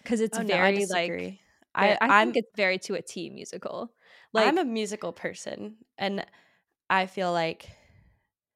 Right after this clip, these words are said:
Speaker 1: I don't know if I would call you a musical person. I think that you like, there are a few movies that you like that are musicals, but you like them because of the specific style.
Speaker 2: Well, I grew up going to musicals,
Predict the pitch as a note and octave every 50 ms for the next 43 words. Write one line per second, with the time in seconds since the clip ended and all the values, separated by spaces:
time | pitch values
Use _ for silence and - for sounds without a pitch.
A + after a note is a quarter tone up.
0 | _ _ _ _ - - C#4 E4 G4 A4+ A4+ A4 G#4+ G4 F#4 F4 - - - A#3+
1 | A#3 A#3+ A#3+ A3 G#3 G3+ F#3+ F#3 F3+ F3+ F3+ E3 - - - - - - - -
2 | F#3+ - A#2+ A2 - - - A3 B3 A#3+ D4 D#4 D#4 D#4 C4 G3 G#3 A3 A3 A#3
3 | A3+ G3 F3+ F3+ F3 F#3 F3+ - - - _ _ - A3+ A3+ A3 G#3+ G#3 G3+ G3+
4 | - - - G3 G3 A3 A3 G3+ F#3 E3+ F3 F#3 G3 F#3+ - - - G3 F#3+ F#3+
5 | F3+ D#3+ D#3+ - F#3 F#3 - - G#3 G3 F#3+ F3 E3+ F3 E3+ E3 E3+ G3+ G#3 G#3
6 | - B3 B3+ C4 C#4 C#4+ C#4 C#4 - - - - - _ _ _ _ _ _ _
7 | _ - - A3+ - A3 A3+ A#3 G#3 F#3+ G3+ - A#3 A3+ A3+ A3+ A3 A3 G#3+ -
8 | G#3+ G3 G#3 G3+ G#3+ G#3 - - - - - G#3 - - G3 D#3 - - - -
9 | - - - - - - - - - - F3+ A3+ A#3+ A#3 _ - - _ _ _
10 | _ - - C#4 C#4+ - - B3+ - A#4+ C5+ F#4 B3 A3 - - - E4 G#3+ F#3
11 | G3+ - F#3 - - - - - - - - - - - - - - _